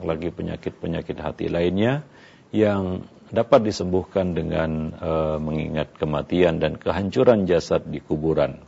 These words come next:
Kemudian orang yang selalu mengingat akhirat, niscaya akan meninggalkan perhiasan-perhiasan dunia.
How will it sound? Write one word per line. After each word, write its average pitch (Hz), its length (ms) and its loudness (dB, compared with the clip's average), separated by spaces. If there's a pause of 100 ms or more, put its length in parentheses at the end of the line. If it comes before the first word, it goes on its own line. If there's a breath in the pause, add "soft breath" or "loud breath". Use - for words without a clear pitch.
(760 loud breath)
Kemudian 131 480 8
orang 131 320 6
yang - 0 -
selalu 139 400 6
mengingat 123 320 2
akhirat, 110 640 4 (240)
niscaya 117 480 4
akan 104 240 -2
meninggalkan 98 640 0
perhiasan-perhiasan 87 1400 -4
dunia. 78 560 -6